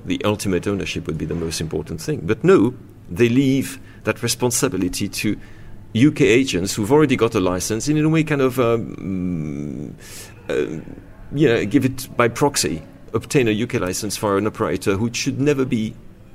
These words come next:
allowed to operate. And they're not doing their job. Now,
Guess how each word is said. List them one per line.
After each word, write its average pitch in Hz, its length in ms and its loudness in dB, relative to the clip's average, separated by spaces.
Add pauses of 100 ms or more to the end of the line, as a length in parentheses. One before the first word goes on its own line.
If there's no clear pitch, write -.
allowed 110 520 0
to 98 120 -2
operate. 82 480 -4 (420)
And 110 140 2
they're 104 120 4
not 117 140 2
doing 120 200 0
their 147 140 0
job. 202 360 -2 (440)
Now, 101 80 2